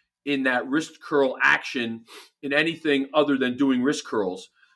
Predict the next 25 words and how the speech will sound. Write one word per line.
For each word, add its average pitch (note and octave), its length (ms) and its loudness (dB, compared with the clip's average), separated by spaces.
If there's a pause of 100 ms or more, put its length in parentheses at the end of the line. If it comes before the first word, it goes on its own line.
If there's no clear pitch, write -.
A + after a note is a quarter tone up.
(240)
Wrestlers D#3 500 2
always C3+ 260 6
have C3 240 0
super F#3+ 420 -4
strong C#3 640 4 (400)
hands D#3 340 0
and C#3 120 0
wrists D3+ 360 0
because C3 400 0 (100)
of A#2+ 140 -6
their A#2+ 180 0
task, D3+ 540 2
and B2 120 -4
they A#2 100 -2
do B2+ 180 -2
that B2+ 260 0
task C#3 340 -2
so A#2+ 220 -6
much. C3+ 340 -4 (720)
There's C3 280 2
other D3+ 220 4
things C#3 280 -2
you C#3+ 80 -8
can C3+ 160 -12
do, C#3 400 2